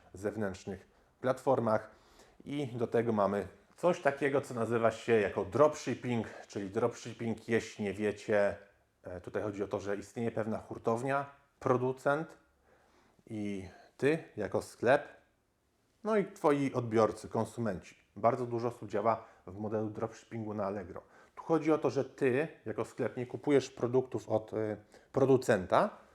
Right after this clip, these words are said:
tylko je sprzedajesz bezpośrednio, klient kupuje od Ciebie, a Ty wysyłasz po prostu informacje do producenta i to producent wysyła od razu do klienta.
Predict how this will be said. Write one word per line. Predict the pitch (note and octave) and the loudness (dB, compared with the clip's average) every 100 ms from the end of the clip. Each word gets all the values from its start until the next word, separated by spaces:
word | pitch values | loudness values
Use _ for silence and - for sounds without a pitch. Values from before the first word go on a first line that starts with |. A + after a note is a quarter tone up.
| - _ _ - | -20 _ _ -8
tylko | A#3+ A3+ G3+ - | 0 4 4 4
je | D#3+ | 0
sprzedajesz | E3 - C#3+ C3 B2 | 0 -2 2 4 4
bezpośrednio, | B2 B2 - G#2+ B2+ G#2 F2+ A2+ F#3+ F#3+ - | 2 -2 -2 -4 0 0 0 0 0 -2 -6
klient | B2 A#2 G#2+ | -2 -2 -2
kupuje | G#2+ A2 G2+ F#2 - _ _ - | -6 -2 -2 -4 -12 _ _ 0
od | D#3 D#3 | 0 0
Ciebie, | - E3+ E3+ | -2 2 4
a | D3 | 2
Ty | D3 | 0
wysyłasz | C3 - C3+ C3 | -4 0 0 0
po | A#2+ | -2
prostu | C3 - - | -2 -2 -4
informacje | A2+ A2+ A#2+ B2+ A#2 A2+ | -4 -2 0 0 0 -4
do | |
producenta | G#2+ A2+ G2 F#2 C#3 D3 D#3 C#3 | -4 -4 -6 -2 -2 2 2 2
i | A2 | 0
to | - | -6
producent | - A2 A#2 - G#2 | -2 -2 -2 -4 -6
wysyła | G#2 G#2 G#2+ | -6 -6 -2
od | F#2+ | -2
razu | G2 F#2 | -2 -4
do | F#2 | -10
klienta. | - F#2+ E2+ - | -12 -12 -12 -14